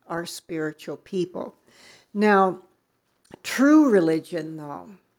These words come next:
in all of the established, institutionalized religions, there is a tenet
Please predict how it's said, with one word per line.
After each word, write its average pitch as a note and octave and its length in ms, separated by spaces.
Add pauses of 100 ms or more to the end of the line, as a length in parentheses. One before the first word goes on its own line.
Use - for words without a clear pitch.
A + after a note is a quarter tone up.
(440)
in F#3 180
all G3+ 380
of A3 220
the D#3+ 300 (220)
established, F#3 960
institutionalized F#3 1200
religions, E3+ 920 (480)
there G#3 180
is C#4+ 320
a D#4 60
tenet C4 460